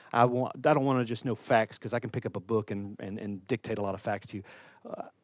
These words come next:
I, I, I want to know him personally." And there's an intimacy that I saw in his life that didn't make me jealous, but it encouraged me because I'm like, "I don't think I'm there, and I can have that." And that hope rests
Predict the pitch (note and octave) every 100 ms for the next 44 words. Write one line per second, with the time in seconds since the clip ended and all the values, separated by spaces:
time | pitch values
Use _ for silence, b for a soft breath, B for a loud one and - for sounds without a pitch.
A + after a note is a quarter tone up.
0 | _ - - C#3 D3 - - B2+ C#3 B2+
1 | A#2+ - A2+ A#2 A2 G2+ F#2 - - A2+
2 | F#2 F2 _ _ - - A#2+ G#2+ F#2+ G2+
3 | - _ b b b b b b C3 D3
4 | C3+ C3 - F#3+ F#3+ C#3+ A#2 A#2+ A2 G#2+
5 | - C#3 C3 A#2+ A2 G#2+ G#2+ G#2 F#2 -
6 | - - b b b _ C#3 B2 B3 G3+
7 | D#3+ C#3 A2+ - B2 F#2 F#2+ - A2+ A2
8 | A2 - C3+ A2+ - G2 E2 - b b
9 | b b - A#2+ C3+ B2 A2+ G2+ G#2 _
10 | _ _ _ _ _ _ - F3+ - B2
11 | B2+ C3 B2 A#2+ G2 B2+ D#3 C#3 G#2+ F3+
12 | F#3+ A2+ D2+ - - b b b b _
13 | _ _ _ _ _ _ _ _ _ -
14 | A#2+ B2+ D3 - - - E3+ C3+ - A#2+
15 | D#3 C#3 - -